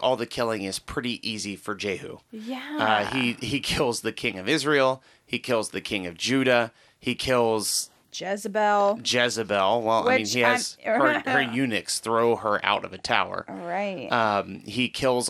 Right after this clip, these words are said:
Speaker 1: off the sons of Ahab. At one point, it's, like, seventy people.
Speaker 2: All the
Speaker 1: Um,
Speaker 2: descendants of Ahab, like,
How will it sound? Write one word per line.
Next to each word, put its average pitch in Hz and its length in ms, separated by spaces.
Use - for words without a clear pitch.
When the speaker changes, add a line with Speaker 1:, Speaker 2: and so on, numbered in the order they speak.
Speaker 1:
off 110 340
the 104 140
sons 123 540
of 123 180
Ahab. 117 500
At - 80
one 104 200
point, 104 200
it's, 90 140
like, 85 120
seventy 90 500
people. 104 540
Speaker 2:
All 95 380
the - 80
Speaker 1:
Um, 196 40
Speaker 2:
descendants 208 600
of 202 160
Ahab, 196 560
like, 175 200